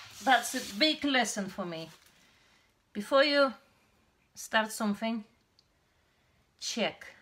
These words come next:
<laughs> what you're actually doing. Okay, so in a part one, remember me doing this. Ah, ah, ah. <laughs>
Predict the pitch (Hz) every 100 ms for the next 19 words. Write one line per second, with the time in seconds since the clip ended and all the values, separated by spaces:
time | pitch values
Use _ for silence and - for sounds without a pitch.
0 | - - - - - - - - 330 220
1 | 330 330 320 - 294 302 - - 247 247
2 | 196 262 208 165 147 - _ _ _ _
3 | _ _ _ - - - - - - 220
4 | 214 233 175 - 208 - - - 247 285
5 | 285 330 294 294 294 277 269 294 - _
6 | _ _ - 254 269 269 254 254 247 220
7 | 220 - - _ _ _ _ _ _ _
8 | _ _ _ _ _ _ _ - 233 220
9 | 214 202 208 160 - - - _ - -
10 | - _ _ _ _ _ - - _ _
11 | _ _ _ - 254 247 - 226 226 -
12 | 214 202 156 - - _ _ _ - -
13 | - - _ _ _ -